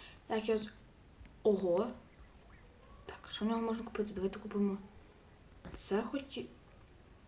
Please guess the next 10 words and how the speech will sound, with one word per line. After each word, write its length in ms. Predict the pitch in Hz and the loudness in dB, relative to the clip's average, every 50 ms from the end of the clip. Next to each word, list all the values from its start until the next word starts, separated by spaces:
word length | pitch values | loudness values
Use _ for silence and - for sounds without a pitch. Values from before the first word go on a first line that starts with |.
| - - - - - - - - - - - - - - - - - - - - - - - - - - - - - - - - | -20 -20 -20 -20 -20 -20 -20 -20 -20 -20 -20 -20 -20 -20 -20 -20 -20 -20 -20 -20 -20 -20 -20 -20 -20 -20 -20 -20 -20 -18 -8 -6
купив 380 | 214 208 208 202 196 190 185 185 | -4 -4 -2 0 0 0 0 -2
би. 100 | 196 196 - - - - - - - - - - - - - - - - - - - - - - - - - - - - - - - - - - - - - - - - - - - - - - - - - - - - - - - - - - - - - - - - - - - - - - - - - - - - - - | -6 -8 -10 -14 -20 -20 -20 -20 -20 -20 -20 -20 -20 -20 -20 -20 -20 -16 -16 -16 -16 -16 -20 -20 -20 -20 -20 -20 -20 -20 -20 -20 -20 -20 -20 -20 -20 -20 -20 -20 -20 -20 -20 -20 -20 -20 -20 -20 -20 -14 -12 -12 -12 -14 -18 -20 -20 -20 -20 -20 -20 -20 -20 -20 -20 -20 -20 -20 -20 -20 -20 -20 -20 -20 -20 -20 -20 -20 -16 -10
Ключ, 460 | - 202 208 240 277 277 - - - - - | -6 -4 -4 -2 -4 -6 -8 -12 -14 -12 -10
а. 80 | 214 196 - - - - - - - - - - - - - - - - - - - - - - - - - - - - - - - - - - - - - - - - - - - - - - - - - - - - - - - - - - - - - | -10 -10 -10 -14 -20 -20 -20 -20 -20 -20 -20 -20 -20 -20 -20 -20 -20 -20 -12 -6 -6 -6 -6 -8 -20 -20 -20 -20 -20 -20 -20 -20 -20 -20 -20 -20 -20 -20 -20 -18 -12 -8 -8 -8 -8 -12 -18 -20 -20 -20 -20 -20 -20 -20 -20 -20 -20 -20 -20 -20 -20 -14 -8
Ну, 140 | 285 285 269 | -6 -4 -4
окей, 340 | 262 - 233 226 233 233 | -4 -2 -2 -2 -2 -2
все, 260 | 233 - - - 220 226 | -4 -6 -10 -10 -6 -6
я 120 | 240 233 233 - | -6 -6 -6 -8
купив. 260 | 214 - 214 214 233 233 - - - - - - - - - - - - - - - - - - - - - - - - - - - - - - - - - - - - - - - - - - - - - - 220 | -10 -8 -8 -8 -10 -10 -14 -18 -20 -20 -20 -20 -20 -20 -20 -18 -18 -18 -18 -18 -20 -20 -20 -20 -20 -20 -20 -20 -20 -20 -20 -20 -20 -20 -20 -20 -20 -20 -20 -20 -20 -20 -20 -20 -20 -20 -20 -20 -20 -20 -16 -10 -6
Може... 380 | 208 226 240 247 247 240 233 | -2 0 0 0 0 -2 -4